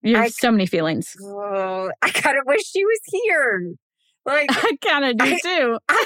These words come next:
Speaker 2: feel
Speaker 1: <laughs>
Speaker 2: bad saying that, but at the same time, like, she was a, like, horrible mom. And
Speaker 1: She was horrific. T-, not Mother of the Year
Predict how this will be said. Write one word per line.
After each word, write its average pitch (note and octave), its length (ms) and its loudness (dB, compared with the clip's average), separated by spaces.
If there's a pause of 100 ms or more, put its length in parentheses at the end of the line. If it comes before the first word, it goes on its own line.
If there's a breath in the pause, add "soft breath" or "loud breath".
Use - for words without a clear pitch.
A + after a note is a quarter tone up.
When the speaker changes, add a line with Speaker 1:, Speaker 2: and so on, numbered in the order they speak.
Speaker 2:
feel A#4+ 340 2
Speaker 1:
<laughs> - 0 -
Speaker 2:
bad F4 300 2
saying D4+ 280 0
that, D4 120 0
but C4 100 -2
at F4+ 100 -4
the - 80 -2
same B3+ 240 -2
time, B3 240 -2
like, G#3 180 0
she A#3+ 140 -4
was A#3 180 2
a, A#3+ 100 2 (280)
like, F3+ 180 2 (140)
horrible G#3 300 2
mom. F#3 640 0 (600 soft breath)
And G3 460 2 (160 loud breath)
Speaker 1:
She - 240 0
was C#4+ 260 2 (160)
horrific. A3 640 2 (520)
T-, C4 140 2 (140)
not D4 320 2
Mother B3+ 260 2
of A#3 80 0
the A3 100 2
Year G3+ 320 2